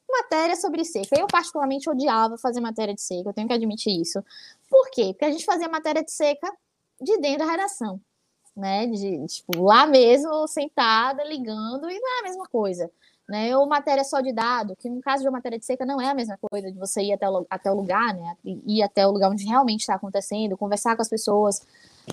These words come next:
Então, eu não gostava de fazer matéria de seca.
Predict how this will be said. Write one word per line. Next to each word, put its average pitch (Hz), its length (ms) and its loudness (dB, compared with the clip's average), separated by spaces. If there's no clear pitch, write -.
Então, 277 460 6
eu 339 400 4
não 285 220 -2
gostava 311 380 0
de 262 80 -8
fazer 254 180 -4
matéria 254 320 -2
de - 80 -10
seca. 170 380 -10